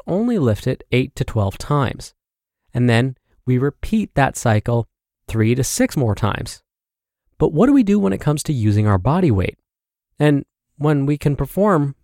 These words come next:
thirty repetitions, say, of an exercise using just our body weight? Well, again, the American College of Sports Medicine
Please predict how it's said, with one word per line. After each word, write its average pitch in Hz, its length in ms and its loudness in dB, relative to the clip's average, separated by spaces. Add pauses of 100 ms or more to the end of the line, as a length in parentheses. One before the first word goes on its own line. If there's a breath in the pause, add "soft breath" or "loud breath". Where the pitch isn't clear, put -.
(160)
thirty 156 240 4
repetitions, 156 640 -2
say, 117 460 0
of 143 120 -2
an 151 100 0
exercise 131 640 0 (320)
using 156 500 2 (140)
just 240 320 0
our 113 100 4
body 104 280 0
weight? 104 240 -6 (720)
Well, 160 160 2
again, 226 180 2
the 240 80 0
American 214 340 -2
College 190 280 0
of 160 80 -8
Sports - 320 -4
Medicine 190 440 0